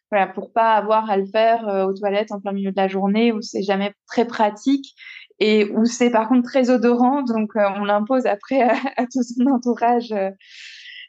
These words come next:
euh, pendant, pendant le reste de la matinée ou de l'après-midi.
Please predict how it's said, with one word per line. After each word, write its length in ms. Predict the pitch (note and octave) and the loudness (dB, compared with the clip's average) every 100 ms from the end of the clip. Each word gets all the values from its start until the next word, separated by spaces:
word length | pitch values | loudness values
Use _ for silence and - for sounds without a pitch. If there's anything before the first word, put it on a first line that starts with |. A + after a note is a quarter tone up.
| - | -4
euh, 360 | G3+ G3 G3 G3+ | 2 4 4 2
pendant, 560 | G#3 G#3+ G#3+ G#3+ G3+ G3+ | 2 2 4 4 4 2
pendant 260 | G#3+ A3 G#3+ | 2 2 4
le 60 | |
reste 200 | G#3+ A#3 | 2 2
de 60 | G#3 | 2
la 140 | G#3 | 2
matinée 380 | G3+ G3+ - A3 | 0 -4 -2 -4
ou 60 | G#3 | 0
de 40 | |
l'après-midi. 560 | G3 G3 - G#3 G3+ | -2 -2 -6 -10 -10